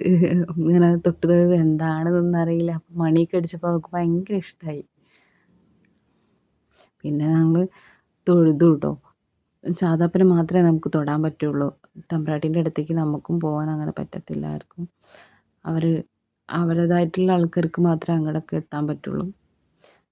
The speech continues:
പിന്നെ അത് തമ്പ്രാട്ടീനെ ലാസ്റ്റായിട്ട് ഇനിയിപ്പോൾ, ഉം, തമ്പ്രാട്ടീനെ അങ്ങോട്ട് മാറ്റി വെക്കാനൊക്കെ അയക്കുന്നു. ലാസ്റ്റ് ഇനി കഴിയാനായി. നമ്മളെ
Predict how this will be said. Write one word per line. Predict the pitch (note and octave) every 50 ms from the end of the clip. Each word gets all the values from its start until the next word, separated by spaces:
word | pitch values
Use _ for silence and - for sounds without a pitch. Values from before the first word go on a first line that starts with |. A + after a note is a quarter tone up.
| _ -
പിന്നെ | E3 D#3+ D#3+
അത് | D#3+ D3+ E3 E3 E3+ E3 - - _ _ _
തമ്പ്രാട്ടീനെ | F3+ E3+ D#3+ D#3+ E3 D#3+ E3+ E3+ F3+ F3+
ലാസ്റ്റായിട്ട് | F3 E3+ D#3+ D#3 D#3+ - - E3+ D#3+ D#3+ E3 F3
ഇനിയിപ്പോൾ, | F3 E3+ E3+ D#3+ E3 - E3 E3+ - - _ _ -
ഉം, | - F#3 F3+ F3
തമ്പ്രാട്ടീനെ | E3+ F3+ E3+ E3 E3 E3 E3 D#3+ E3+ E3+ F3
അങ്ങോട്ട് | F3 E3+ E3 E3+ E3+
മാറ്റി | E3+ E3 D#3+ D#3 - - D#3+ E3 E3+ - _ _ - - _ _ _ -
വെക്കാനൊക്കെ | E3+ E3 E3 - E3+ E3+ E3+ E3+ E3 - -
അയക്കുന്നു. | D#3+ D#3 D3+ D3+ - - D3 D#3 D#3+ D#3+
ലാസ്റ്റ് | D#3+ D#3+ D3+ D3 D#3 C#3+ - _ - E3+
ഇനി | E3+ E3 E3 E3+ F#3 - _ _ _ _ _ _ _ _ _ _ _ _ _
കഴിയാനായി. | - F3+ E3+ D#3+ D#3+ E3 E3 E3+ F3+ F3 D#3 C#3+ - - _ _ _
നമ്മളെ | F3 F3 E3+ E3 E3+ E3+